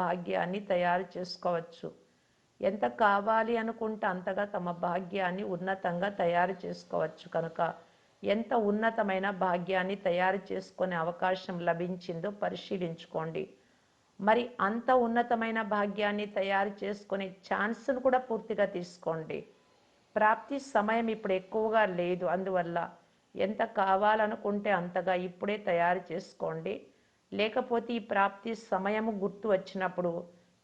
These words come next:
చేసుకోవాలి అనుకున్నాను కానీ చేసుకోలేకపోయానే అని బాధపడతారు. మీ స్మృతి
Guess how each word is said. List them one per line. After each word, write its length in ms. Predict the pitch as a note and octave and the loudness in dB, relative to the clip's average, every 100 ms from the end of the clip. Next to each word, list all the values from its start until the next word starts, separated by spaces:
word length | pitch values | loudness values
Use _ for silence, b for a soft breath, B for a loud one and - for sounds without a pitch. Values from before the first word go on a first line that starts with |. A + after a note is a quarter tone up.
| - | -4
చేసుకోవాలి 840 | G#3 B3 C4 - B3+ A#3 A3+ A3 A#3 | 0 0 -2 0 2 6 4 4 2
అనుకున్నాను 640 | F#3+ G#3+ G#3+ G#3 G3+ F#3+ F#3+ F#3+ | 0 -2 -4 -2 0 0 -2 -2
కానీ 220 | F3+ G3 G3 | -2 -2 -8
చేసుకోలేకపోయానే 1500 | F#3+ F#3+ G#3 - - G3+ G3 F#3 F#3 - F3 F3+ F3+ F3+ F3+ F3 | -6 -6 -6 -8 -4 -2 -2 -2 -6 -2 0 2 2 2 0 0
అని 120 | F3 G#3 F#3 | -2 -2 0
బాధపడతారు. 720 | F3 F3 F#3 E3 - D3+ - - b b b b - | 2 0 -2 -4 -2 -2 -2 -8 b b b b -4
మీ 100 | A3 A#3+ | -2 -2
స్మృతి 400 | A3 B3 B3 | 0 0 0